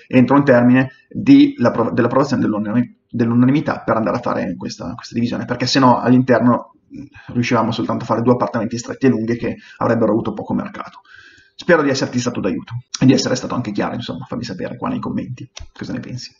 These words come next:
Ti serve una consulenza legata alla gestione del patrimonio immobiliare o all'investimento immobiliare?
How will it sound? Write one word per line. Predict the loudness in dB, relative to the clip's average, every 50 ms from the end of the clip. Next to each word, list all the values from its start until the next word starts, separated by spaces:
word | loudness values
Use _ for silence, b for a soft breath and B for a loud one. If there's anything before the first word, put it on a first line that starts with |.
| _ _
Ti | _ -6
serve | -2 -2 -2 -2 -2
una | -4 -2
consulenza | -2 -4 -4 -4 -4 -4 -4 -4 -2 -2 0
legata | 0 2 2 0 0 2 0 2
alla | 2 0
gestione | -2 -4 -6 -6 -6 -6 -6
del | -6
patrimonio | -6 -6 -8 -6 -6 -6 -4 -2 -2
immobiliare | -2 -4 -4 -2 -2 -2 0 2 2 0 0 0 -2
o | 0 0
all'investimento | 0 2 2 0 0 0 -4 -6 -8 -8 -6 -6 -6
immobiliare? | -6 -6 -6 -6 -4 -4 -4 -2 -2 -4 -6 -6 -8 _ _